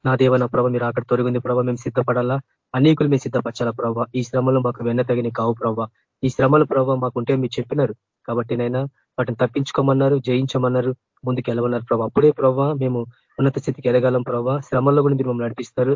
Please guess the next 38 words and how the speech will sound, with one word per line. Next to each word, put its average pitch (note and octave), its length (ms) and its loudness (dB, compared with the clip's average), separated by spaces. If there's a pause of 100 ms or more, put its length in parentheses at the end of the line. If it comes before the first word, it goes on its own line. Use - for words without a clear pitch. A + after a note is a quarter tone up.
మాకు B2 180 -4
విధేయత B2+ 340 0
నేర్పిస్తారు A#2+ 500 -6
ప్రభా. A2 220 -4 (380)
కాబట్టి B2+ 300 2 (120)
అలాంటి B2 280 0
జీవితం C3 280 0
మేము B2 140 -2
కలిగి A#2+ 220 0
ఉండాలా. A#2 220 0 (100)
శ్రమ B2+ 220 0
వస్తే C3 180 -6
మేము A#2 140 0
భయపడద్దు, B2 440 0 (460)
దేని C#3 180 4
విషయాలు C3+ 180 2
అనుమానించద్దు C3+ 580 0
ప్రభా. C3 260 2 (320)
ఈ A#2+ 100 -6
శ్రమ C3+ 240 2
నాకు B2+ 180 -2
ఎందుకని C#3+ 300 4
మేము C3+ 120 -4
ప్రశ్నించడానికి A#2 520 -4
వీలేదు A#2 240 -6
ప్రభా. A2+ 240 -6 (420)
సమస్త C3 360 -2
మీ B2+ 60 2 (120)
మేలు C3 260 4
కొరకే, C#3 260 2 (100)
మీ C3 60 0 (120)
మహిమ C#3+ 240 2
కొరకే C#3+ 280 0
జరుగుతున్నాయి, A#2+ 420 -2
మేము A#2 120 -4
నమ్ముతున్నాం A#2+ 440 -4
ప్రభా. A#2 240 -2 (380)
నడిపించండి B2+ 440 -2